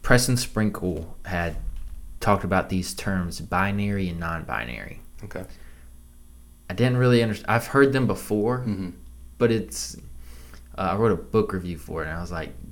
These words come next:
Speaker 1: the only time I've ever really heard these words is when it's, like, the purple hair, like, flaming liberal.
Speaker 2: Mm-hmm.
Speaker 1: Like, they're, like, got posters and stuff up at some protest.
Speaker 2: Mm-hmm.
Speaker 1: And so I just kinda, like, <coughs> let it slide, and I'm like, "I don't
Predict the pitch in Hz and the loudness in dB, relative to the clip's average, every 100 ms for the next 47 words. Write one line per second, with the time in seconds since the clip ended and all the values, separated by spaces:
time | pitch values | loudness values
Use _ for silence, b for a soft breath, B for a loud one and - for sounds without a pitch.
0 | - 98 101 - - 165 135 123 110 110 | -8 -4 -4 -4 0 0 4 4 4 4
1 | 104 98 98 85 - 104 98 101 92 80 | 2 4 2 2 2 2 2 0 -2 -4
2 | 87 92 92 - 92 85 85 85 82 82 | -2 0 -2 -4 -8 -8 -8 -8 -8 -8
3 | 80 80 - 92 87 87 80 85 85 80 | -8 -8 -8 -8 -6 -6 -6 -6 -4 -6
4 | 78 - 82 85 82 82 85 87 82 82 | -8 -10 -10 -8 -8 -8 -8 -6 -8 -8
5 | B B 110 98 87 - - - - - | B B -4 -4 -4 -4 -6 -8 -12 -14
6 | - - 107 110 131 120 98 - - - | -14 -10 -4 6 10 10 8 0 -10 -12
7 | 101 117 - 123 110 - 92 92 98 92 | -2 0 0 0 0 0 -4 -4 -4 -2
8 | 85 82 - - 90 - - 95 92 - | -4 -4 -8 -10 -10 -10 -6 -6 -6 -8
9 | 73 - - 104 92 90 B B B B | -8 -10 -8 -6 -6 -8 B B B B
10 | B B B - - - - - - 123 | B B B -10 -14 -14 -14 -8 0 4
11 | 127 113 110 113 - 120 107 92 92 - | 8 10 8 4 4 4 6 6 4 0
12 | - - 107 104 - - - 98 95 90 | -8 -2 4 4 4 -2 2 4 4 0
13 | 87 87 95 90 | -2 -2 -2 -4